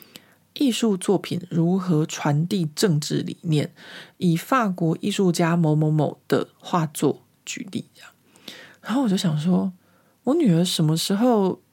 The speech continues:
就是会对这种东西有兴趣呢？我还以为她会讲一些，比如说她去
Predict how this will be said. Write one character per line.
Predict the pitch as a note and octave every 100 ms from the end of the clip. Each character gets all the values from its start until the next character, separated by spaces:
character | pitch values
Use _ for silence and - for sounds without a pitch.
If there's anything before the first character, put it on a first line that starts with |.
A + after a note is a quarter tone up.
| -
就 | A#3
是 | A3 A3 G3 -
会 | - G#3+
对 | - G3+
这 | G3
种 | D#3+
东 | E3
西 | F3
有 | E3+
兴 | - D#3
趣 | D3 D3+
呢？ | C#3 - F3+ - - - -
我 | A3
还 | B3+
以 | B3
为 | E3+ E3+
她 | - G3+
会 | G#3+ G3+ F3+
讲 | - - F3
一 |
些， | F3 F3+
比 | F3
如 | E3+
说 | F3
她 | E3+ F#3
去 | F3 F#3 E3+